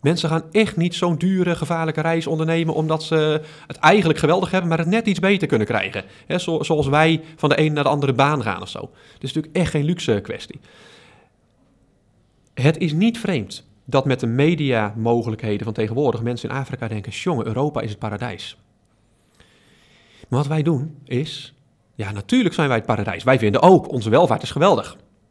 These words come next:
Ja, het moet nog iets beter. We moeten elk jaar eigenlijk groeien. Dat kan nu even niet, maar dat wil, eh, we moeten vooral groeien en een hek om ons heen zetten, zodat niemand onze welvaart kan afnemen. Maar dat is volgens mij niet christelijk.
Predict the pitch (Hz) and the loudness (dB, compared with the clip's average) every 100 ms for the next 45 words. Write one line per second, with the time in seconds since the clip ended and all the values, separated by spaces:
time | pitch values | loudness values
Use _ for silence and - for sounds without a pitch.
0 | _ _ - 110 120 147 127 113 123 143 | _ _ -4 -2 0 2 2 4 4 6
1 | 208 - - - 110 - 117 120 - 151 | 2 -2 -18 -6 -4 0 0 0 0 0
2 | 131 - 131 160 214 127 - 151 151 143 | -2 -2 0 4 2 2 0 2 2 0
3 | 147 208 131 117 - 147 - _ _ - | -2 -2 -4 -8 -4 -6 -6 _ _ -18
4 | - - - 131 131 117 180 190 175 - | -18 -14 -6 -4 -2 0 2 2 -2 -8
5 | - - 131 214 214 147 117 107 185 - | -16 -2 0 2 0 0 0 0 0 0
6 | 139 123 - 143 180 190 214 254 - - | -2 -2 -2 -2 0 -4 -4 -8 -10 -20
7 | - - 123 127 175 175 180 - 180 156 | -14 -2 0 2 2 0 -2 -2 -2 0
8 | 151 143 127 123 98 98 - - - _ | 0 0 -2 -4 -8 -8 -12 -14 -18 _
9 | _ _ _ _ - - _ _ _ _ | _ _ _ _ -20 -20 _ _ _ _
10 | _ _ _ _ - 117 113 220 - - | _ _ _ _ -6 -2 0 -2 -2 -2
11 | 92 95 101 98 - - - - | -4 -6 -8 -12 -12 -16 -18 -20